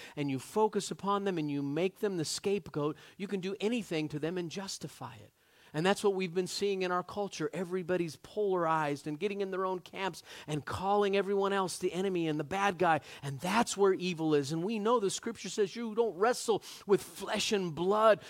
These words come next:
You're not wrestling against human enemies, but against principalities and powers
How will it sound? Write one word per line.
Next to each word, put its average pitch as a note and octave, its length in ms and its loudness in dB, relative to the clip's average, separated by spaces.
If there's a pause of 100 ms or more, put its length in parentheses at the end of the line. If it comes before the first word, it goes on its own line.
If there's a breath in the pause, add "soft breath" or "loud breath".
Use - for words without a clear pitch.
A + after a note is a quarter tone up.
You're A#3 120 0
not G3+ 260 4
wrestling A#3 380 4
against F#3+ 340 2
human G#3 240 0
enemies, G#3+ 380 2
but G3 120 4
against F3+ 300 0
principalities A3 800 0
and F3 120 -6
powers A#3+ 440 4